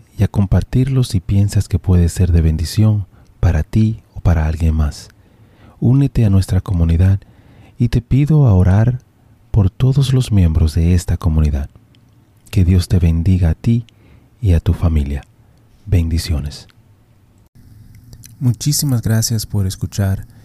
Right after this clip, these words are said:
el episodio. Eh, te pido y te invito a que si te gustó el programa, si te gustó el episodio, si te gustó,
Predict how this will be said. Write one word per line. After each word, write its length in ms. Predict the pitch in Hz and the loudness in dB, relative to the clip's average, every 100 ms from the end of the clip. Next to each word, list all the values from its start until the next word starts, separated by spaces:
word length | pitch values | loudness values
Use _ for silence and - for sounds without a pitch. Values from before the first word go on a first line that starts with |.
| - - - | -20 -20 -14
el 140 | - 92 | -8 -6
episodio. 540 | - - 113 104 98 - - - - - - - - | -6 -4 0 0 -2 -8 -20 -20 -20 -20 -20 -20 -8
Eh, 220 | 104 98 - | -2 -2 -2
te 140 | 101 | -4
pido 540 | - 107 113 107 101 117 143 | -2 -2 2 0 0 -4 -12
y 140 | 113 98 | -14 -10
te 160 | - | -8
invito 520 | 92 92 117 - 92 - - - - - - - - | -6 -4 -4 -4 -6 -8 -18 -20 -20 -20 -20 -12 -6
a 100 | 101 | -4
que 80 | |
si 120 | 110 - | -4 -4
te 120 | 110 | -2
gustó 600 | 110 104 - 131 139 127 | -2 -4 -2 0 0 0
el 160 | 110 | -2
programa, 600 | 98 - 98 95 104 117 113 | -4 -6 -4 -2 -4 -4 -6
si 100 | - | -8
te 100 | 90 | -8
gustó 340 | 87 - 98 | -8 -6 -4
el 60 | 98 | -4
episodio, 640 | - - 110 107 98 95 | -6 -6 -2 0 0 -4
si 140 | - | -8
te 120 | - | -8
gustó, 560 | 87 87 - - 98 98 | -8 -8 -10 -6 -4 -4